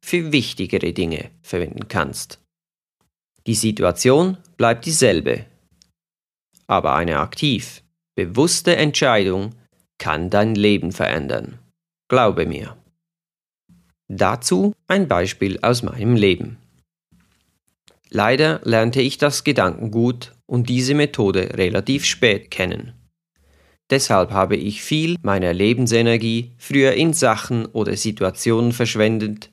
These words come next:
die unkontrollierbar waren. Ich konnte mich bis zur Unendlichkeit über die verschiedenen Dinge aufregen.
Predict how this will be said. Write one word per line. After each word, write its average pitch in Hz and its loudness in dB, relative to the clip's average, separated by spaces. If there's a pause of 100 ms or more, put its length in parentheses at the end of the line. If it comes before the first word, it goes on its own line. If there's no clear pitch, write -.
die 175 0
unkontrollierbar 95 2
waren. 78 0 (840)
Ich 135 -2
konnte 110 2
mich 98 -4
bis 139 0
zur - -2
Unendlichkeit 120 0
über 107 -2
die 104 -4
verschiedenen 120 0
Dinge 92 0
aufregen. 117 -2